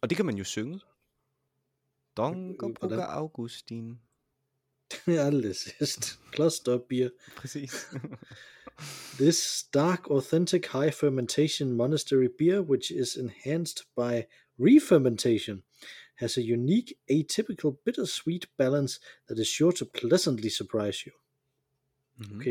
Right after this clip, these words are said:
Speaker 2: det synes jeg, det er meget, øh, sure to pleasantly surprise you. Det er
Speaker 1: Mhm.
Speaker 2: store ord at tage i sin mund, synes jeg.
Speaker 1: Ja.
Speaker 2: Det kommer fra Broveri Frans Stenberge.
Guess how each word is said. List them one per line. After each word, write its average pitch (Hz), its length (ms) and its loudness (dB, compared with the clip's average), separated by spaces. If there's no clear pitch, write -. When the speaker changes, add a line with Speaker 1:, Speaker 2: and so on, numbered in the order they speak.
Speaker 2:
det - 80 -6
synes 165 160 2
jeg, 156 100 -6
det 123 100 2
er 143 120 4
meget, 110 480 0
øh, 101 60 -10
sure 214 420 4
to - 220 -6
pleasantly 117 460 0
surprise 117 540 -8
you. 101 100 -10
Det - 40 -16
er - 40 -18
Speaker 1:
Mhm. 143 80 -4
Speaker 2:
store 165 260 4
ord 143 260 4
at - 40 -10
tage 117 160 -4
i 107 40 -4
sin 120 180 -10
mund, 131 220 -8
synes 123 240 -10
jeg. 123 80 -8
Speaker 1:
Ja. - 440 -12
Speaker 2:
Det 120 100 -12
kommer 123 180 0
fra 113 120 -2
Broveri 117 540 2
Frans 110 340 -4
Stenberge. 113 880 -4